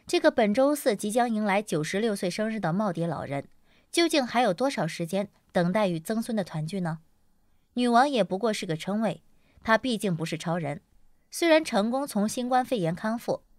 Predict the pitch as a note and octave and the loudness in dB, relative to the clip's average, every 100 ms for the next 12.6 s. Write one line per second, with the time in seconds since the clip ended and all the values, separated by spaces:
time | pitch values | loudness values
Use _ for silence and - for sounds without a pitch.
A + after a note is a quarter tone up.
0 | _ _ - D#4+ D4+ D#4+ C#4+ D4 D4+ C#4 | _ _ 4 4 4 -2 0 0 0 0
1 | F#3+ A#3 F#3+ G3+ D3+ - E3+ G3 G#3 G#3+ | 0 2 2 0 -2 -2 -4 -2 -2 -2
2 | F3+ G#3+ D#3 C#3+ C3+ _ _ _ _ _ | -2 0 -2 -4 -6 _ _ _ _ _
3 | _ - A#3+ G3+ G3+ G#3+ F#3 - _ - | _ 2 4 4 0 -2 -6 -6 _ -20
4 | _ - B3+ B3 C#4 C#4+ E4+ D#4+ A#3+ A#3 | _ -6 0 4 4 4 2 4 4 4
5 | G3 F#3 G#3 F#3 F#3 G3+ A#3 G#3 G3+ D3 | 4 2 0 0 0 -2 -2 -2 -2 -2
6 | - C#3 - _ _ _ _ - A#3 G3+ | -4 -6 -8 _ _ _ _ 2 2 4
7 | G#3 A3 G#3 - _ _ C4 C4+ C4+ D4 | 0 0 -2 -2 _ _ 0 4 4 4
8 | E4+ C#4 A3 E3+ F3 G#3 B3 G#3+ F#3+ D#3 | 2 2 0 0 -2 0 0 0 0 0
9 | C#3+ - _ - B3 G3+ - C#4 B3+ A3+ | -2 -6 _ 0 2 2 0 -2 -2 -2
10 | G#3 - G3+ F3 F#3+ D3+ D3 - C3+ - | -4 -4 -4 -4 -4 -6 -6 -6 -8 -10
11 | _ _ _ - - C4+ A#3 G3+ E3 E3+ | _ _ _ -10 2 2 4 2 4 4
12 | G3+ D#3 E3+ D#3 C#3+ | 2 0 0 0 -2